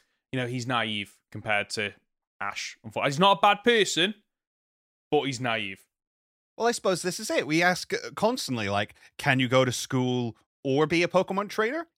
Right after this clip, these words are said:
Speaker 2: Yes, you just get two different things out of it.
Speaker 1: Mm.
Speaker 2: Go, who went to school, is book smart.
Speaker 1: Yeah.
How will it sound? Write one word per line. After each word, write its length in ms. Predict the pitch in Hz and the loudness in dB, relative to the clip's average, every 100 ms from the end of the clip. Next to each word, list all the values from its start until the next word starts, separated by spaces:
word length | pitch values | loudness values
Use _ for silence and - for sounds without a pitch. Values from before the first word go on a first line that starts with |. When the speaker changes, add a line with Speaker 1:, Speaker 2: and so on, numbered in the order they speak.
| _ | _
Speaker 2:
Yes, 560 | 180 233 403 101 - - | -10 -4 0 0 -4 -10
you 200 | - 135 | -8 -4
just 220 | 170 180 - | -2 -2 -2
get 200 | 175 - - | -4 -6 -10
two 240 | 131 120 | -8 -6
different 280 | 131 156 143 | -6 -6 -4
things 220 | 131 147 | -4 2
out 160 | 208 240 | 2 2
of 100 | - | -4
it. 140 | 78 _ _ - | -10 _ _ -14
Speaker 1:
Mm. 180 | 120 110 | -12 0
Speaker 2:
Go, 340 | 135 180 202 | 4 4 4
who 140 | 139 131 | 0 -2
went 220 | 135 - | -2 -4
to 80 | - | -10
school, 460 | - 185 190 247 _ _ | -4 -4 -4 -6 _ _
is 180 | - 127 | -6 -4
book 240 | - 269 - | -2 -4 -4
smart. 380 | - 90 80 - _ _ _ | -8 -8 -10 -18 _ _ _
Speaker 1:
Yeah. 120 | 107 | -18